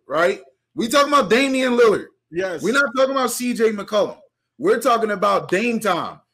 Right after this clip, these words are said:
Speaker 1: This is
Speaker 2: And
Speaker 1: your
Speaker 2: he, he
Speaker 1: time,
Speaker 2: does everything
Speaker 1: right?
Speaker 2: he can. He does
Speaker 1: Uh,
Speaker 2: everything we can.
Speaker 1: all I
Speaker 2: We
Speaker 1: know
Speaker 2: no
Speaker 1: is,
Speaker 2: long-, we
Speaker 1: all I
Speaker 2: no
Speaker 1: know
Speaker 2: longer
Speaker 1: is
Speaker 2: live in a league. There was no, we no longer live in a league where one great player can win by themselves.
Speaker 1: That's
Speaker 2: You should know
Speaker 1: okay.
Speaker 2: that.
Speaker 1: But you don't have to,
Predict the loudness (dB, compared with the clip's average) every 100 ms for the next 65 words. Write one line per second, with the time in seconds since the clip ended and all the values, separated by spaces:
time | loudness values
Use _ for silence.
0 | _ -4 -2 -2 -2 2 4 4 4 2
1 | 2 2 0 0 0 0 0 0 0 0
2 | -2 -2 -2 -4 -8 -10 -6 0 -2 -2
3 | -2 -2 -4 -10 -10 -12 -12 -12 -4 0
4 | 2 2 4 4 2 0 -4 -10 _ _
5 | _ _ _ _ _ -2 0 2 2 2
6 | 2 2 2 0 -2 -4 -6 -8 -16 -10
7 | -10 -8 -8 -8 -8 -14 -12 -6 -4 -2
8 | -2 -2 -4 -6 -4 -4 -6 -6 -6 -6
9 | -4 -2 -2 -6 -12 _ -8 -6 -6 -6
10 | -4 -4 -8 -12 -10 -8 -8 -8 -10 -12
11 | -14 -14 -14 -18 _ _ _ -2 0 0
12 | 0 2 0 -2 -10 -16 -2 -2 -2 -8
13 | -12 -6 -4 -4 -4 -4 -2 -4 -4